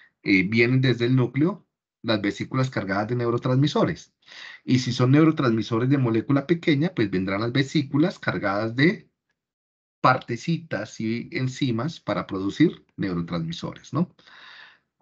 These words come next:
Aquí en el botón tenemos una maquinaria muy compleja que facilite esa neurotransmisión,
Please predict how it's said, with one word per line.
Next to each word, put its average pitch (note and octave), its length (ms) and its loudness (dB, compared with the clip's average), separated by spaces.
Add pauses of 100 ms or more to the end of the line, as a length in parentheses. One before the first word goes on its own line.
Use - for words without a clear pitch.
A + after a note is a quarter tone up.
(1040)
Aquí C3+ 220 2
en G3 80 4
el A3 80 2
botón F3+ 500 2 (240)
tenemos A#2+ 560 0
una C#3+ 240 2
maquinaria B2+ 800 -2
muy C3+ 380 4
compleja C3 580 2
que - 100 -6
facilite G#2 760 0
esa A#2+ 200 0
neurotransmisión, G#2 1300 -2